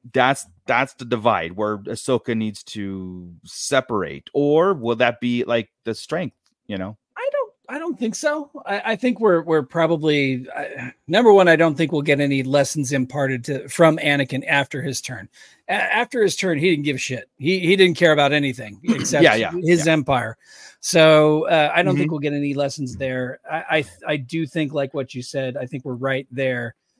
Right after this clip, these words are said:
Speaker 2: that
Speaker 1: Yeah.
Speaker 2: the last lesson he had to give was what she learned in The World Between Worlds.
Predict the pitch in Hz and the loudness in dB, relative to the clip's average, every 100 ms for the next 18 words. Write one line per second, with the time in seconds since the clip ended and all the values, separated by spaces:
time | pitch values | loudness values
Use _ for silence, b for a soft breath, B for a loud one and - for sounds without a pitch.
0 | _ 151 143 139 104 80 - - 147 165 | _ 0 2 2 0 -4 -10 -6 0 4
1 | 165 - 180 151 151 147 147 143 127 127 | 2 2 0 0 0 -2 0 0 -2 -2
2 | 139 131 127 123 135 135 131 - - 151 | -2 -2 -4 -6 -4 -4 -6 -10 -6 -4
3 | 143 139 127 127 123 135 127 127 - 131 | -2 -4 -4 -6 -4 -4 -4 -8 -8 -4
4 | 127 127 120 120 120 - | -2 -4 -6 -10 -12 -14